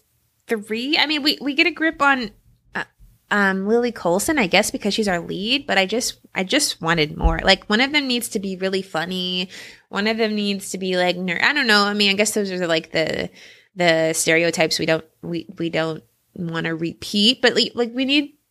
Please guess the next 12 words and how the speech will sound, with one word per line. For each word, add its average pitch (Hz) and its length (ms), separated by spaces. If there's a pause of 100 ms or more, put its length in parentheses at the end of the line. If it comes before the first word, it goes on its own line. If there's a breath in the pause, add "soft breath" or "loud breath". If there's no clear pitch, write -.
(120)
they 254 200
need 330 220
personality 156 920
is, 170 300
I 170 80
guess, 160 160
what 165 80
I'm 160 60
trying - 180
to - 100
say. - 240 (340 loud breath)
So 214 320